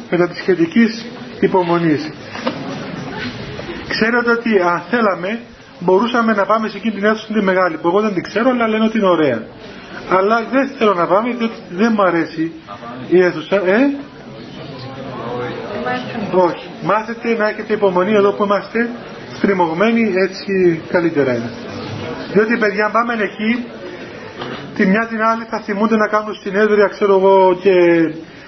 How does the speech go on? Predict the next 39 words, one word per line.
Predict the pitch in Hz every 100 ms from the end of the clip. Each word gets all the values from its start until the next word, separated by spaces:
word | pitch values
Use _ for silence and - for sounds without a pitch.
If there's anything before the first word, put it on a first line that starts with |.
| - -
διάφορες | 185 196 208 196
ομιλίες. | 180 165 170 247 247 247 - - - - 165
Μπορεί | 202
να | 208
πούμε | 214
και | 196
τίποτα | 214 208 196
που |
δεν | 196
τους | 190 185
αρέσει | 190 226
και | -
να | 208
μας | 190
πετάξουν | - 208 - 196
έξω | 185 - 180 175 - - - - 330 - -
στα | 175
καλά | 185 190
καθούμενα. | 185 185 156 143
Οπότε | 220 254 240 208
εδώ | 220 214
καλά | 208 180 143
είμαστε. | 139 - 233 247 - - - - - - - - - - -
Ε, | 185 165 - - - -
έχετε | 214 196 202
υπομονή | 185 170 160 208 262
και | -
ο | 214
Θεός | - 190
θα | -
μας | 175 156
βοηθήσει. | 156 139 127 - - - - - - -
Θα | -
κάνουμε | 196 196
προσευχή, | 190 175 - 175
παιδιά, | 139 180
και | 202
να | 175
πηγαίνουμε. | 147 151 135